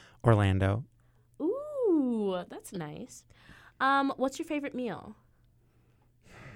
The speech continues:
Speaker 1: Pizza. It's 'cause I haven't had it in forever.
Speaker 2: Oh. Are you Whole thirtying?
Speaker 1: Yes.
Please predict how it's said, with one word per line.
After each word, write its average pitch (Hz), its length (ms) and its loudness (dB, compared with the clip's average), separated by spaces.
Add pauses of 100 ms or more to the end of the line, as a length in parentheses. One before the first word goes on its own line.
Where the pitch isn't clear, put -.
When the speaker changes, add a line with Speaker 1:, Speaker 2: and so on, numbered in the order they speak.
(1300)
Speaker 1:
Pizza. 110 460 4
It's 110 100 -6
'cause 113 120 0
I 107 80 2
haven't 101 260 0
had 104 160 -2
it 104 100 -4
in 107 80 -4
forever. 120 540 -4 (200)
Speaker 2:
Oh. 294 280 -8 (500)
Are 190 80 -4
you 220 140 -4
Whole 202 200 -2
thirtying? 185 480 -4
Speaker 1:
Yes. 185 800 12